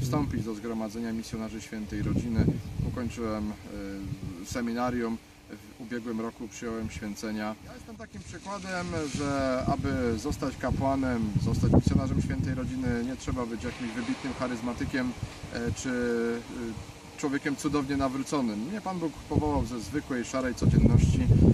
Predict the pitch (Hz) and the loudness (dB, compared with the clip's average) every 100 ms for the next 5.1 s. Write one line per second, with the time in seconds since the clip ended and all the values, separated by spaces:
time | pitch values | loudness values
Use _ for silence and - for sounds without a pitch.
0 | - - - - 143 127 120 113 117 127 | 10 8 10 8 8 6 4 2 -2 -4
1 | 117 117 120 - - 117 110 107 120 110 | -2 -2 2 2 2 0 0 -2 -2 2
2 | 120 117 - - - - - - - - | 4 6 10 10 10 8 8 8 6 6
3 | 117 113 123 117 117 123 120 117 120 117 | 4 4 2 0 2 2 2 0 0 0
4 | 120 127 120 123 120 - 117 120 117 120 | 0 -2 -2 -2 0 0 -2 -2 -2 0